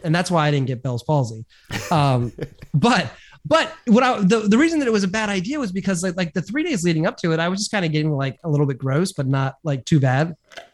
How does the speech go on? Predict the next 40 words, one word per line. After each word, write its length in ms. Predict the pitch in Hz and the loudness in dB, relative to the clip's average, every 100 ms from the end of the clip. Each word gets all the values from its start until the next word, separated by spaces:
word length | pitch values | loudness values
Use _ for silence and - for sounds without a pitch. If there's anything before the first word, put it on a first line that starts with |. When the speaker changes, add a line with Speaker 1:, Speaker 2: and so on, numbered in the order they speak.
| - _ - | -20 _ -12
Speaker 1:
As 80 | - | -4
soon 180 | 240 269 | 0 2
as 80 | 220 | 4
I 80 | |
showered, 460 | 143 156 139 175 175 | 2 2 2 2 2
I 60 | 143 | 2
was, 120 | 135 | 0
like, 140 | 135 | -4
fresh 280 | - 147 - | -2 -2 -2
and 60 | 135 | -4
clean 220 | 139 143 | -2 0
again, 260 | 165 185 196 190 _ _ 170 | 0 0 -2 -4 _ _ -2
and 80 | |
I 40 | 156 | 2
immediately 540 | 147 151 160 147 139 | 4 4 2 2 -2
felt 200 | 131 131 | -2 -4
disgusting 500 | 127 - 135 - 135 | -4 -4 -4 -4 -4
as 100 | 123 | -2
soon 100 | 139 | 0
as 80 | 127 | 2
I 80 | 123 | 2
walked 260 | 117 113 147 | 0 -4 -6
outside 460 | - 147 117 139 - | -6 -8 -10 -12 -14
Speaker 2:
<laughs> 100 | 147 | -2
Speaker 1:
because, 480 | 151 170 139 127 - - _ _ - | 2 2 2 0 -6 -18 _ _ 0
'cause 120 | 170 | 2
I 100 | 147 | 4
was, 340 | 147 139 127 - | 2 2 -2 -2
Speaker 2:
You 80 | |
Speaker 1:
I 60 | 165 | 0
Speaker 2:
just 100 | 147 | 2
Speaker 1:
was 100 | 139 | 2
Speaker 2:
thought 200 | 90 180 | 4 4
about 200 | 160 - 104 | 4 2 2
what 80 | |
Speaker 1:
infinitely 20 | 104 | 0
Speaker 2:
you 40 | |
just 100 | 95 - 151 | 0 0 0
Speaker 1:
cleaner. 140 | - | 0
Speaker 2:
did? 100 | 113 | -2